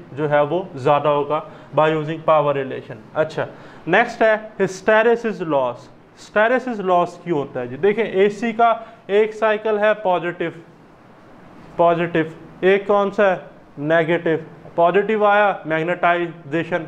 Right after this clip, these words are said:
मैग्नेटाइज हुआ, नेगेटिव आया डीमैग्नेटाइज, यानी कि repeated मैग्नेटाइजेशन होती है, डीमैग्नेटाइजेशन होती है एसी की वजह से, तो वहाँ पर भी जो है power loss होती है। तो उससे reduce कैसे किया जा सकता है? By using soft iron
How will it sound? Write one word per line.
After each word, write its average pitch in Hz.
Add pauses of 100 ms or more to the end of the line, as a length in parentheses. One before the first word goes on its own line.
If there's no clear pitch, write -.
मैग्नेटाइज 170
हुआ, 156
नेगेटिव 185
आया 170
डीमैग्नेटाइज, 160 (360)
यानी 196
कि 220
repeated 214
मैग्नेटाइजेशन 208
होती 208
है, 202 (100)
डीमैग्नेटाइजेशन 180
होती 165
है 170
एसी 180
की 185
वजह 165
से, 160 (880)
तो 202
वहाँ 165
पर 214
भी 214
जो 214
है 220
power 180
loss 151
होती 190
है। 190
तो 190
उससे 233
reduce 220
कैसे 214
किया 208
जा 185
सकता 185
है? 180
By 175
using 180 (100)
soft 202 (140)
iron 165